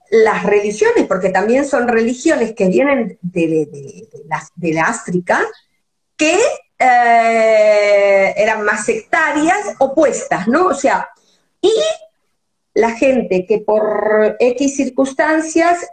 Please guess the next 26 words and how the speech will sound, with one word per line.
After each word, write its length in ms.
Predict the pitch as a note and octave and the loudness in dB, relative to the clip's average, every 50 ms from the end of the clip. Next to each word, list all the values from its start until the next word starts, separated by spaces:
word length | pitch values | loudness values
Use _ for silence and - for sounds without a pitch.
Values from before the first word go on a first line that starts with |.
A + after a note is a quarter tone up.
| - | -16
se 340 | - - - - - A#3 A#3 | -14 -12 -8 -2 0 2 2
negó 580 | A3+ A3+ A3 G#3+ A3 D4+ E4 D#4+ D#4+ F#4 - - - | 4 4 4 4 4 2 2 4 2 2 0 0 -2
y 120 | C4 A3+ | -2 -2
dijo, 180 | A#3 A#3 - B3 | -2 -2 -4 -2
"Soy 240 | - B3 A#3 A#3 | 0 0 0 2
agnóstico, 680 | A3+ G#3+ G#3 F#3 F3 E3 - - - - - - - F#3 | 2 2 4 2 2 0 -2 -8 -12 -16 -10 -4 -2 0
no 200 | G#3 A#3 A#3+ A#3+ | 0 0 0 0
creo 240 | A#3+ G#3+ G3+ G3+ | 0 2 2 4
en 180 | A3+ C#4+ E4 F4 | 4 4 4 4
nada, 300 | G4 G#4 G#4+ G#4+ G#4+ A4 A4 A4 A4 - - - - C#5+ - - _ | 4 4 2 2 2 0 0 -2 -4 -8 -12 -12 -14 -14 -16 -8 _
porque 320 | B3+ B3 A#3 A#3 B3 B3+ | -4 -2 -2 0 0 0
esto 480 | C#4 C4+ - - D#4 D#4+ F4 F4 E4 - B3+ | 0 0 0 0 2 2 2 2 -2 -2 -2
no", 360 | A#3 A3+ A3+ A3+ A3+ - _ - | 0 0 0 0 -4 -6 _ -2
porque 280 | C#4 C#4 C#4 C4+ C4 | -2 0 0 0 -2
han 160 | A#3+ C4 C#4 | 0 -2 -2
tenido 340 | - D#4+ C#4+ D4 C#4+ D4 D4 | -2 0 0 0 2 2 2
malas 320 | C4+ C4 B3+ B3+ B3 - B3 | 0 0 0 0 -2 -2 -4
experiencias. 800 | G3+ - - - F#3+ F#3 E3 E3+ E3+ D#3+ E3+ F3+ - F#3 F#3 - | -4 -6 -6 -4 -4 -2 -2 -2 -2 -4 -4 -4 -2 -4 -2 -2
Pero 180 | C#4 C#4 C#4+ D4 | -2 -2 -2 0
¿qué 100 | G4 G4 | -2 -2
pasa? 500 | - A3+ G3+ F#3 - - F#3 F#3 - - - _ _ _ _ _ _ _ - | -2 -2 -4 -4 -4 -6 -6 -6 -6 -10 -20 _ _ _ _ _ _ _ -6
Han 200 | F4+ G4+ A4 G#4+ | -4 -2 -2 -2
sido, 680 | G#4+ - - - D4+ C4+ A3+ G3+ G3+ G3 F#3 F#3 - - - _ _ _ _ - | -2 -2 0 0 0 2 2 2 2 2 2 0 -4 -8 -16 _ _ _ _ -2
eh, 480 | G3 G3+ G3 G3 G3 G3 G3 F#3+ F3+ - | 2 2 4 4 4 4 2 0 -2 -4
dos 480 | F#3 F3+ F3+ C#4 F4 F#4 - - - - | -2 0 2 2 2 0 -2 -4 -2 0
op-, 300 | D4+ F4+ F4 - - | 0 0 0 -2 -6